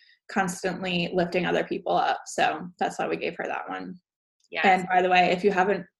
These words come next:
Speaker 1: watched her recent I G T V, you need to, because it's freaking hilarious. <laughs>
Speaker 2: I haven't seen it yet. Is she, like, dancing or something?
Speaker 1: No, it's, that's what she normally does. But this is, um,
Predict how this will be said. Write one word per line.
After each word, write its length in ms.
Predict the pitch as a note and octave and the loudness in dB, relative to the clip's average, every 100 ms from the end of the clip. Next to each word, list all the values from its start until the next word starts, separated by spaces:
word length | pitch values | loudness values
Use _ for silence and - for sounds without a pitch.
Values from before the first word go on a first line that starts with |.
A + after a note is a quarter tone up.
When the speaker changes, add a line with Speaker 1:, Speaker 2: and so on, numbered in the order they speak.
| _ | _
Speaker 1:
watched 360 | A3 - - - | -4 -2 -4 0
her 400 | G#3+ G3+ G3 - - | 2 4 2 -4 -10
recent 540 | G#3+ F#3+ F#3 G3+ F#3+ F3+ - _ _ _ _ - | 0 0 0 -4 -4 -8 -16 _ _ _ _ 2
I 140 | F#3 | 2
G 160 | F3 F3+ | 2 0
T 220 | F3 F#3 | 0 0
V, 380 | F3+ F3+ F3+ F3 | 2 2 2 0
you 120 | F3 | -6
need 160 | F3 F3 | -4 -6
to, 140 | - F3+ | -6 -2
because 260 | E3+ E3+ | 0 0
it's 300 | F3 D#3+ - _ _ _ F3+ | 0 -2 -6 _ _ _ -8
freaking 260 | E3+ F3 | -6 -8
hilarious. 720 | F3 E3 C#2+ C#2+ - - - - | -4 -4 -4 -2 -4 -4 -12 2
<laughs> 60 | A3 | 4
Speaker 2:
I 60 | C4 | 4
haven't 260 | C4+ A3 | 2 0
seen 200 | A#3 B3 | 2 2
it 80 | G3+ | 2
yet. 240 | E3+ D3+ G3 | 0 -2 -6
Is 120 | G3+ | -2
she, 120 | A3 | 2
like, 160 | G#3+ G#3 | 2 0
dancing 460 | E3+ - - G#3+ | -4 -6 -8 -4
or 80 | A3+ | -2
something? 420 | A#3 A3+ A#3+ A#3+ - _ _ _ A#3+ | -4 -4 -4 -6 -10 _ _ _ 8
Speaker 1:
No, 380 | B3 B3 A#3 | 10 12 10
it's, 240 | A3 A3 B3+ A#3 - - | 10 8 6 -4 -6 -4
that's 280 | G#3 A#3 A#3 | 2 4 4
what 100 | A3+ | 0
she 120 | A3 | 2
normally 260 | G3 F#3+ F3+ | -2 -2 0
does. 220 | F3+ F3+ | 2 2
But 140 | G#3 F#3 | 2 2
this 220 | G3+ G#3+ | 2 4
is, 200 | A3 G3 | 4 4
um, 520 | F3+ F3+ F3 F3 F3+ | 2 2 0 -4 -6